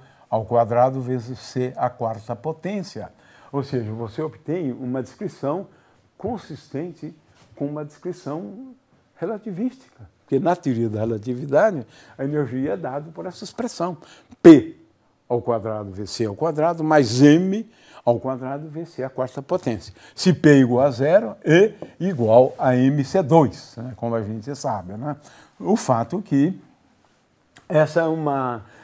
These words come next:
é uma teoria belíssima, né? Mas a gente acabou, na verdade, não usando muito a,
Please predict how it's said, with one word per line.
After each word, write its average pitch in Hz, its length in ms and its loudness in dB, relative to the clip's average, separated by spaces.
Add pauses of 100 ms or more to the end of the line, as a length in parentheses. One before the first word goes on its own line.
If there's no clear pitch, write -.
(180)
é 139 100 -2
uma 147 220 0
teoria 135 380 0
belíssima, 110 720 -2 (140)
né? 120 220 -4 (420)
Mas 240 260 -2
a 240 80 4
gente 220 240 -2
acabou, 180 640 2
na 147 160 4
verdade, 139 480 0
não 175 160 0
usando 143 400 4
muito 143 1120 4 (340)
a, 110 260 -4